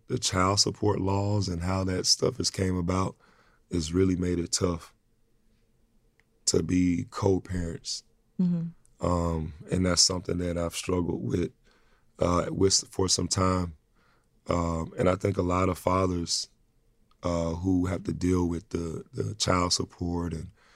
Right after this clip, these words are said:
Speaker 1: having to get lawyers and go back and forth, I think a lot of that stuff really affects the relationships between the mothers. And I, that's the one thing that I wish that could just kinda change, because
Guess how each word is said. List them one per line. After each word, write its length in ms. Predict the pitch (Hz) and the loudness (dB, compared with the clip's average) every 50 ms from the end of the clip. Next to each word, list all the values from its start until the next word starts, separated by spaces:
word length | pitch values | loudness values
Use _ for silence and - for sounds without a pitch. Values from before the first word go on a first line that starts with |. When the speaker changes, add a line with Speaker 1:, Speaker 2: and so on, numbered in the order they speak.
| - _ - | -20 _ -4
Speaker 1:
having 260 | - 92 87 87 87 | -2 0 0 2 0
to 80 | 87 85 | 0 -2
get 180 | 87 95 90 | 0 0 0
lawyers 640 | 82 82 85 87 90 87 87 87 87 87 85 85 80 87 | 0 2 2 2 2 2 2 0 0 0 -2 -4 -4 -6
and 120 | 82 80 | -6 -4
go 140 | 85 85 82 | -4 -4 -2
back 220 | 82 85 85 - | -2 -4 -6 -6
and 100 | - 82 | -10 -8
forth, 260 | - - 87 87 82 - _ - - - - - _ _ _ - | -6 -4 -4 -4 -4 -6 _ -20 -20 -20 -20 -20 _ _ _ -6
I 80 | - | -4
think 220 | - - 95 90 85 | -2 0 0 0 0
a 40 | 85 | 0
lot 220 | 82 87 87 85 | 0 0 0 0
of 100 | 82 85 | -2 -2
that 60 | 85 80 | -2 -4
stuff 380 | - - 90 87 82 - - _ _ _ _ _ _ _ _ - | -4 -2 -2 -2 -4 -4 -8 _ _ _ _ _ _ _ _ -2
really 340 | 90 90 92 92 92 87 87 | 2 2 4 4 4 2 2
affects 680 | 82 78 - - 87 87 82 85 - - - - - - _ _ - - | 0 -2 -2 0 0 0 0 0 -4 -6 -8 -8 -8 -10 _ _ -10 -8
the 100 | 85 82 | -8 -6
relationships 720 | 82 82 80 82 85 82 - - 90 - - - 82 - - | -6 -6 -4 -4 -4 -4 -4 -6 -8 -6 -6 -6 -6 -6 -8
between 400 | - 98 - - 90 85 85 82 | -10 -8 -4 -4 -2 -2 -2 -2
the 80 | 82 | -4
mothers. 480 | 80 80 82 87 87 90 87 - - - _ _ _ _ _ _ _ _ _ _ _ _ _ _ _ - | -2 -2 -2 -2 -2 -2 -6 -10 -14 -18 _ _ _ _ _ _ _ _ _ _ _ _ _ _ _ -2
And 320 | - 87 87 85 82 82 | 0 0 2 2 0 0
I, 140 | 82 82 82 - - - | 0 0 -2 -2 -2 2
that's 240 | 92 85 87 - - | 2 4 4 2 0
the 100 | 87 82 | -2 -4
one 240 | 82 87 87 85 | -4 -2 -4 -4
thing 280 | - - 87 87 87 85 | -4 -4 -4 -2 -2 -2
that 140 | 82 85 85 | -2 -2 -2
I 120 | 85 82 | -2 -2
wish 480 | 80 78 85 87 85 80 - - - - _ _ _ _ _ _ _ _ _ _ _ - | -2 0 0 0 0 -2 -4 -6 -8 -12 _ _ _ _ _ _ _ _ _ _ _ -6
that 300 | - - - - - - - | 0 2 2 2 2 -2 -2
could 280 | - - 82 80 - - _ _ _ - | -2 0 0 0 -2 -6 _ _ _ -8
just 260 | - - 98 98 - - | -2 2 2 2 2 2
kinda 240 | - 101 98 95 85 | 2 2 2 2 2
change, 580 | - - 101 101 101 98 90 82 - - - - _ _ - | 0 2 4 4 4 2 0 -4 -8 -12 -16 -18 _ _ -6
because 640 | - 90 80 - - 95 90 90 87 82 - - | -4 -4 -2 0 0 2 2 2 2 0 -2 -4